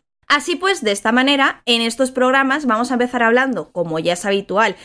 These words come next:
y sin spoilers, del argumento de la serie, y Johnny, por supuesto, nos hablará de la gente tan maravillosa que ha hecho posible el drama, desde actores hasta directores, y justo después daremos un pequeño aviso, ahí ya sí,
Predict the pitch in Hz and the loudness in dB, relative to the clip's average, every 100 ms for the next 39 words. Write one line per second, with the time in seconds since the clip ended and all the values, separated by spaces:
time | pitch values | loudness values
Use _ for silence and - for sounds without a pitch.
0 | - - 190 196 196 247 - 269 277 262 | -20 -10 -8 -4 -2 -2 2 0 2 0
1 | 339 202 170 170 160 165 190 214 240 247 | -2 -2 -2 -4 -4 -4 0 2 2 2
2 | 269 247 269 349 - - 202 220 240 262 | 0 2 0 -2 -8 -6 0 2 2 0
3 | 254 214 202 214 247 247 247 269 226 214 | -2 -2 -2 0 0 2 0 2 0 0
4 | 214 196 190 220 240 220 240 233 240 240 | 0 0 2 2 2 0 -2 0 0 -2
5 | _ - 240 262 269 269 247 233 220 247 | _ 0 2 4 4 2 2 0 0 -2
6 | 277 262 190 190 214 214 - 214 254 - | -2 -2 -2 -2 -2 -2 -2 0 0 0
7 | 214 196 185 196 202 254 269 180 185 165 | 0 0 2 0 2 0 0 -2 0 -6
8 | - 180 208 262 269 214 196 180 175 170 | -2 0 2 2 0 -4 -2 0 0 0
9 | - 202 247 302 - _ - 262 339 - | 0 2 2 0 -6 _ -2 0 0 -4
10 | _ _ _ - 277 269 277 254 254 262 | _ _ _ 0 0 2 2 2 2 0
11 | 277 302 220 220 226 196 - 220 226 226 | 0 0 0 0 -2 -6 -6 -2 -2 0
12 | 214 202 240 254 349 392 - 180 202 226 | 0 0 0 0 0 0 -2 0 2 2
13 | 190 202 180 - 214 240 453 | 2 0 -2 -6 -4 -2 -4